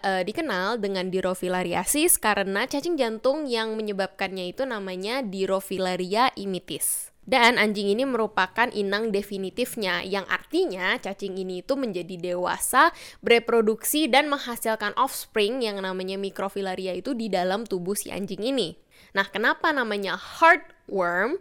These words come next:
Karena cacing dewasanya itu hidup di jantung dan pembuluh-pembuluh darah anjing yang terinfeksi. Jadi penyakit ini tidak menular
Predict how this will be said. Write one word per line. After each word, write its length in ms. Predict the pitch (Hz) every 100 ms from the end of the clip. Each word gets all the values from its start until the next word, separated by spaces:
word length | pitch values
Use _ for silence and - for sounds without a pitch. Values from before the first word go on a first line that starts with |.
| -
Karena 320 | 277 302 240
cacing 320 | 262 233 220 196
dewasanya 560 | 185 196 196 190 185
itu 480 | 185 - - 330 381 -
hidup 400 | 359 262 302 -
di 200 | 190 220
jantung 480 | 196 190 190 233 220
dan 160 | 202 240
pembuluh-pembuluh 720 | 202 190 185 190 190 185 185
darah 320 | 180 202 247
anjing 400 | - 175 196 202
yang 320 | 185 214 269 _ _ -
terinfeksi. 640 | 190 190 - 165 - 147 - _ _ -
Jadi 160 | 262 330
penyakit 280 | 359 269 254
ini 160 | 247 311
tidak 240 | 269 233 208
menular 640 | 214 208 196 185 196 180